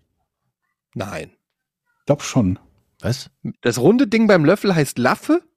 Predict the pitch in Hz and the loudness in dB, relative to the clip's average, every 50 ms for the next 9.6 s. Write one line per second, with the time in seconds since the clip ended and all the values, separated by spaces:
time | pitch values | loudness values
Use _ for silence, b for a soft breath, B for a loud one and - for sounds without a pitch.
0 | _ _ _ - - - - 127 135 156 - - - - - 92 101 101 - - | _ _ _ -20 -12 -8 -6 -4 -4 -4 -6 -6 -6 -6 -6 -6 -6 -8 -10 -12
1 | - - - - - 123 110 117 123 113 120 131 147 131 110 135 120 120 127 120 | -14 -10 -10 -6 -4 -2 -2 0 0 2 2 2 2 2 2 2 2 2 2 2
2 | 120 - 107 - - B B B B B - 113 - 190 - 156 151 165 175 156 | 0 0 0 -2 -8 B B B B B -4 0 0 2 2 2 2 2 4 4
3 | 170 160 156 143 151 143 - 139 127 113 107 101 101 123 - 143 - - - 135 | 4 6 6 4 4 2 2 0 2 2 2 0 0 -2 -4 -8 -10 -6 -2 0
4 | 143 135 127 120 - - - 107 104 113 113 - - - 127 151 180 208 190 175 | 2 2 2 0 -2 -4 -4 -2 0 0 -2 -2 -2 0 0 0 2 0 0 0
5 | 185 - 160 117 113 120 196 220 240 113 87 - - _ _ _ _ - 110 104 | 0 0 0 2 2 0 0 0 -2 -2 -4 -4 -8 _ _ _ _ -10 -6 -2
6 | 95 120 139 156 127 - - - 90 - - - - - - - - - - - | 0 2 2 0 0 -4 -4 -6 -6 -6 -6 -10 -12 -12 -12 -12 -12 -12 -14 -18
7 | - - - _ _ - - 131 170 185 - - 202 214 208 - - 165 160 - | -20 -20 -20 _ _ 0 2 2 2 2 2 0 0 0 0 0 -2 -2 -2 -4
8 | - - 156 143 143 143 - - 110 101 92 - - - - - - - _ _ | -6 -4 -4 -2 -2 -2 -4 -4 -6 -6 -6 -8 -10 -14 -14 -14 -16 -20 _ _
9 | _ - - 123 139 - - - 98 82 69 - | _ -2 0 2 2 2 2 -2 -4 -6 -6 -8